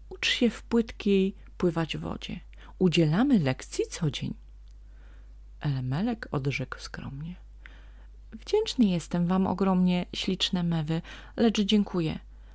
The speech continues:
Pewniej się na lądzie czuję. Kąpiel w piasku dla wróbelka to przyjemność bardzo wielka. Piasek grzeje, słonko świeci.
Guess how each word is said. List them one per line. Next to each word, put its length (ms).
Pewniej 380
się 160
na 140
lądzie 380
czuję. 320
Kąpiel 360
w 120
piasku 420
dla 180
wróbelka 560
to 160
przyjemność 580
bardzo 420
wielka. 440
Piasek 360
grzeje, 560
słonko 400
świeci. 640